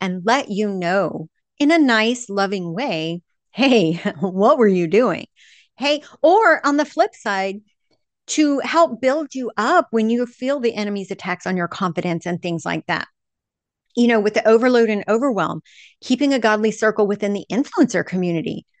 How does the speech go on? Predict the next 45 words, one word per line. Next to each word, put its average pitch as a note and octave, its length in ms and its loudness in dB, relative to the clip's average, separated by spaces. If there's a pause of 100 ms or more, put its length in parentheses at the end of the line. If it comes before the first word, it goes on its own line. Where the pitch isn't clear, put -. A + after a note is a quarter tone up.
(240)
they're C#4+ 160 2
gonna F4 180 2
help A3+ 320 -2
you G#3 320 -4 (160)
just, - 260 -6 (160)
like, - 220 -2
kinda G3+ 460 0
sift - 420 -2
through C#4+ 240 0
all G3+ 160 4
that F3 280 2
madness E3 580 -4
to - 120 -4
let A3 180 2
you A3+ 100 0
know G#3 140 -4
what G3+ 180 -8
things G3 260 -8
you F#3+ 80 -8
should - 480 -4
be E3 160 -4
doing. - 400 -12 (480)
Don't E4 240 4
try C#4 340 -2
to C4+ 100 0
do A#3 200 -2
this A#3 200 0
on G3+ 140 -2
your F#3+ 240 -4
own, G#3 400 -2 (340)
because A3 240 -4
that B3+ 180 2
is A#3 100 2
a F#3+ 80 -2
surefire A#3 640 2
way G3 440 -4 (380)
to G3 440 0 (140)
let G#3 340 2
the A3+ 120 -4
enemy F#3+ 520 -4
take F3+ 220 -6
you E3+ 80 -8
for - 200 -6
a - 60 -6
ride, - 300 -4